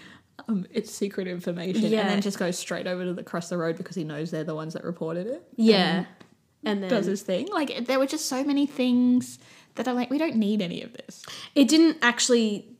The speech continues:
Speaker 2: because, like, wouldn't it have made sense in, like, <laughs> again, if you split this movie into three, but, like, if you were following, like, maybe the Bake Off storyline,
Speaker 1: Yes.
Speaker 2: the sabotage, she would get sabotaged because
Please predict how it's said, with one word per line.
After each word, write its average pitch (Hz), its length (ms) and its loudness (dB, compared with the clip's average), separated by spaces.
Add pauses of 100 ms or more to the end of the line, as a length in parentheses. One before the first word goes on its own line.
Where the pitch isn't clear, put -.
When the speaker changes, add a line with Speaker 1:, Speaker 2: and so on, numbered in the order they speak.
Speaker 2:
because, 262 320 4
like, 247 200 2 (140)
wouldn't 277 380 6
it 330 100 4
have 285 140 0
made 220 300 2
sense - 760 0 (580)
in, 269 340 6
like, 247 300 0 (420)
<laughs> - 440 -2
again, 226 260 6
if 220 80 0
you 247 80 2
split - 300 2
this 302 120 2
movie 254 280 4
into 214 160 0
three, 175 340 -6 (380)
but, 254 160 4
like, 247 260 6
if 269 140 2
you 277 60 4
were 269 60 6
following, 269 380 2
like, 302 220 -6
maybe 226 240 2
the 196 140 2
Bake 175 460 0
Off 247 200 4
storyline, 254 1000 2
Speaker 1:
Yes. - 460 -8
Speaker 2:
the 226 80 6
sabotage, 220 800 4
she - 240 2
would 220 240 6
get 214 160 4
sabotaged 202 420 -2
because 208 380 0